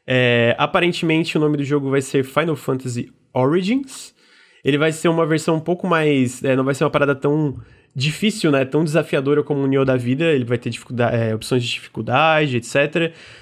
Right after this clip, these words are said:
Parece que o jogo vai ser exclusivo inicialmente pra PlayStation cinco e eventualmente vai sair pra P C. E vai ser um dos lançamentos pri-, anúncios e lançamentos principais da Square Enix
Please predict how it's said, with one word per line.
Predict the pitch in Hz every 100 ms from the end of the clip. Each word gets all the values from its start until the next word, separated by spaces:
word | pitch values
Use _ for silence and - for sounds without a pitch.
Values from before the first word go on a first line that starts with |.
| -
Parece | 151 165
que | 185
o |
jogo | 185
vai | 185
ser | 185
exclusivo | 190 - 190 180 220
inicialmente | 214 196 180
pra | 185
PlayStation | 175 170 - 175 185
cinco | 165 - 185 180
e |
eventualmente | 151 190 196 160 165 -
vai | 143 185
sair | - 175
pra | 160 160
P | 160 147
C. | 123 - 185 220 - - - 165
E |
vai | 156 175
ser | 165 - 185
um | 190 208
dos | 196 180
lançamentos | 190 190 175 180 -
pri-, | - 160 135
anúncios | 147 165 190 160
e |
lançamentos | 156 160 165 160 -
principais | 196 196 - 165 160
da | 160
Square | - 170 151
Enix | 160 165 -